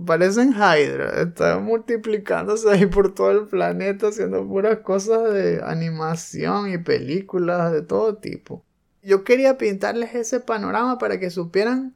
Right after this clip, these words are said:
dónde está trabajando Amy Hennig. Es una compañía enfocada a hacer blockbusters. Quieren hacer cosas de acción. Y están tratando con I Ps famosas.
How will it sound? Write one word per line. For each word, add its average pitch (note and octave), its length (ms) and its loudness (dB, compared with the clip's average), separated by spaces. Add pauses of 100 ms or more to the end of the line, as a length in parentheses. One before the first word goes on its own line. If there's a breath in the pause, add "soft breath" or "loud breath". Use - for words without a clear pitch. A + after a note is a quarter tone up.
dónde D4 500 2
está A3 240 -2
trabajando G3+ 540 -2
Amy G#3 280 -8
Hennig. C3+ 400 -6 (300)
Es E3 100 -2
una A3 220 4
compañía A3+ 380 4
enfocada B3+ 1000 2
a F#3 160 -2
hacer G#3 400 -2
blockbusters. G#3 1400 -2
Quieren F#3+ 240 -2
hacer G3+ 360 0
cosas A3+ 400 0
de A3 80 0
acción. D#3 840 -2 (160)
Y E3+ 140 2
están D#3+ 320 -2
tratando A3+ 560 2
con G3 200 0
I F#3 140 -2
Ps F#3+ 420 -2
famosas. E3 1080 -4